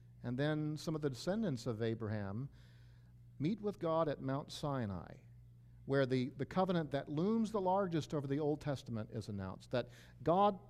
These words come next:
tells them that he's going to do something with them as a people that he has not done since the Garden of Eden.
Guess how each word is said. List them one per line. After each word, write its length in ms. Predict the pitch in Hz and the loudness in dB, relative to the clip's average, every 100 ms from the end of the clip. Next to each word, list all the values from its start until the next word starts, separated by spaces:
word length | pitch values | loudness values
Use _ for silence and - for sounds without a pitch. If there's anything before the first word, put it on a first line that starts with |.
| - | -6
tells 320 | - 208 196 | 2 4 4
them 260 | - 165 165 | 4 2 4
that 200 | 139 135 - - | 2 2 -6 -4
he's 140 | 208 - | -2 2
going 200 | 214 190 | 2 2
to 80 | |
do 380 | 170 147 220 262 | 0 2 4 4
something 520 | - 196 165 - 120 | 4 2 2 2 2
with 160 | 123 117 | 2 0
them 160 | 151 185 | 0 0
as 120 | 185 | 0
a 60 | |
people 320 | 190 196 180 151 | 0 0 0 0
that 140 | 135 | 0
he 80 | 131 | 0
has 340 | 123 208 233 | 0 -2 -2
not 300 | 208 214 196 | 0 -2 -2
done 260 | 165 170 190 | 0 0 -2
since 240 | - 143 | -4 -6
the 140 | - 120 | -6 -8
Garden 440 | 110 160 190 175 | -4 -2 -2 -2
of 100 | 165 | -2
Eden. 380 | 139 151 - - | 0 -4 -6 -14